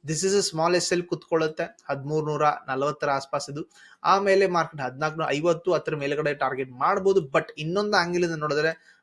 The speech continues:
ಭಯಂಕರವಾಗಿದೆ. Look here, look at head and shoulder pattern ಕಾಣ್ತಾ ಇದೆ. ಮಾರ್ಕೆಟ್ ಫೇಲ್ ಆದ್ರೆ ಫೇಲ್ ಆಗುವ ಚಾನ್ಸಸ್ ಹೆವಿ ಇದೆ. So it is a big momentum expected in Reliance in case ಏನಾದ್ರೂ ಸಕ್ಸಸ್‌ಫುಲಿ ಮಾರ್ಕೆಟ್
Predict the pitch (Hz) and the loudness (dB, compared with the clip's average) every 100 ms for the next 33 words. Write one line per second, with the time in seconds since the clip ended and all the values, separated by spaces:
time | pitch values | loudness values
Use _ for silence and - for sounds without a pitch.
0 | _ 147 170 160 147 127 117 120 143 - | _ -2 -2 0 0 0 -4 -6 -8 -4
1 | 170 165 170 _ 139 139 143 - 139 147 | -2 -2 -4 _ -12 -10 -10 -8 -6 -6
2 | 151 147 139 143 - 135 135 131 147 156 | -6 -4 -2 -2 -2 -4 -6 -10 -6 -4
3 | 175 165 151 151 - _ _ _ 139 165 | -2 -2 -2 -2 -6 _ _ _ 0 0
4 | 170 185 165 - 156 156 147 143 151 147 | 2 0 0 0 0 2 2 2 -2 -4
5 | - _ _ _ - 143 147 147 127 131 | -8 _ _ _ -10 -4 -2 -2 -2 -4
6 | 127 135 135 123 127 - - 170 151 131 | -4 -6 -6 -8 -8 -6 -2 -2 -2 -6
7 | 127 123 123 - _ _ _ - - _ | -8 -6 -8 -12 _ _ _ -20 -20 _
8 | - - 170 170 165 - _ - 147 147 | -8 0 2 2 0 -8 _ -8 -4 0
9 | 151 131 165 160 165 160 156 160 156 - | 0 2 2 2 0 0 -2 -2 -4 -10
10 | _ _ - - - 139 - 147 139 131 | _ _ -12 -6 -4 -4 -4 -4 -4 -4
11 | 131 156 180 165 151 147 160 156 147 139 | -2 -2 -4 -6 -8 -4 -2 0 -2 -2
12 | 131 175 208 - - _ - 208 190 208 | 0 -2 -2 -10 -20 _ -2 0 2 2
13 | 202 190 175 156 143 143 165 165 | 2 4 4 4 0 0 0 0